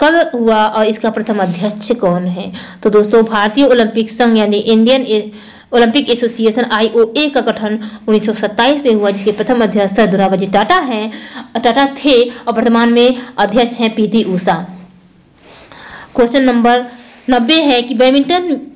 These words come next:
के एकल मैच में दोनों खिलाड़ियों का अंक उनतीस बराबर होने पर क्या निर्णय होगा?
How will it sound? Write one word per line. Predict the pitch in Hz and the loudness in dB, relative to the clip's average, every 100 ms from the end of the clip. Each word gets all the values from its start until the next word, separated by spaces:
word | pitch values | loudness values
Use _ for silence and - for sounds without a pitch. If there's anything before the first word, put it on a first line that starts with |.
| - | -6
के | 254 240 240 - - _ _ _ | 0 0 -2 -10 -20 _ _ _
एकल | 277 285 349 349 320 | -2 0 0 -2 -2
मैच | 247 240 247 | 0 0 0
में | 240 233 233 233 214 | 0 0 0 -2 -2
दोनों | 254 285 320 | 2 4 2
खिलाड़ियों | 320 247 233 240 | 2 2 4 2
का | 233 233 | 2 0
अंक | 214 214 220 | 0 -2 2
उनतीस | 233 240 330 269 | 2 4 0 2
बराबर | 247 226 226 | 2 2 0
होने | 220 214 | 0 -2
पर | 214 214 214 214 - - - - | -2 -2 -2 -4 -12 -18 -20 -4
क्या | 262 254 | 0 2
निर्णय | 269 240 233 | 2 2 2
होगा? | 226 214 208 214 | 0 0 0 0